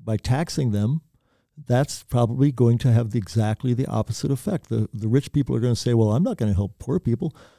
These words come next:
The government's doing it." That's not what you want to have happen. What you want is a voluntary action by everybody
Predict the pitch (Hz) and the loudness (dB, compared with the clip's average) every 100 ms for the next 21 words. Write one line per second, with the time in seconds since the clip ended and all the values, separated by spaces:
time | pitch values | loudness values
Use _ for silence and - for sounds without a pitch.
0 | _ 127 120 175 165 131 110 - 107 95 | _ -6 2 4 6 6 4 2 0 0
1 | 85 _ _ _ _ _ _ 127 135 156 | -4 _ _ _ _ _ _ -4 -2 0
2 | 165 147 131 117 113 104 98 117 - 104 | 0 0 2 2 2 2 0 -2 -2 -2
3 | 113 - 120 190 156 95 90 87 117 180 | -2 0 0 2 0 0 -2 -4 -4 -2
4 | 180 127 120 104 - 123 - 107 101 - | -2 -2 -2 -2 -2 -4 -2 -4 -4 -4
5 | 220 240 127 98 127 | -4 0 0 0 -4